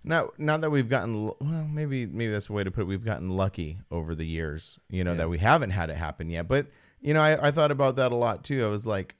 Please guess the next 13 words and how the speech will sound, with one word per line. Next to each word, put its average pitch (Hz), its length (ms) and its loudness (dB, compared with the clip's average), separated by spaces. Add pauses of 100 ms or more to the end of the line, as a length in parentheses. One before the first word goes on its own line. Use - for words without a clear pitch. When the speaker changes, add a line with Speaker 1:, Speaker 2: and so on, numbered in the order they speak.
(320)
Speaker 1:
this 165 240 -2
is 170 140 0 (200)
a, 107 340 2
a, 90 680 0
a, 87 260 -2
a 95 80 0
ver-, 95 300 -2 (300)
um, 78 220 -10 (580)
not 143 140 -4
a 131 60 -2
variable, 95 500 -2
but, 90 380 -4
like, 92 300 -2